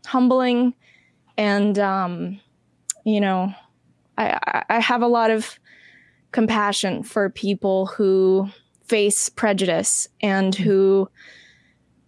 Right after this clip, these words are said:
go through adversity. And, um, you know, I think,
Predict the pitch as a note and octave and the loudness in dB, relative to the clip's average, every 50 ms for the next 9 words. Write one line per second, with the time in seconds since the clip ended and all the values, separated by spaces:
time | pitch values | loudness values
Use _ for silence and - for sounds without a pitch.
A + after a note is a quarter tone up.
0 | _ _ _ _ _ - B3+ C4+ D4+ D4 E4 E4+ E4 D#4 D4 C4+ A#3 G3+ A3 G#3+ | _ _ _ _ _ 0 0 2 2 2 2 2 2 2 2 2 2 2 2 0
1 | A3+ A#3+ - C4+ C4+ B3+ C4 B3+ B3+ C4 B3 B3 - - - A3 G#3 G3+ G3+ G3+ | 0 0 0 0 2 2 2 2 0 0 0 -2 -2 -2 -2 0 0 2 2 2
2 | G#3 G#3 G3+ G3 G3 F#3+ F#3+ F#3+ F#3+ G3 G3 G#3 A#3 - _ _ _ _ _ _ | 2 2 0 0 0 -2 -2 -2 -2 -2 -4 -4 -8 -16 _ _ _ _ _ _
3 | _ _ _ _ _ _ _ _ _ - A#3+ A#3 A3+ - G#3+ A#3 - C4+ C4+ C4 | _ _ _ _ _ _ _ _ _ 0 0 2 2 2 0 0 0 0 0 -2
4 | - | -2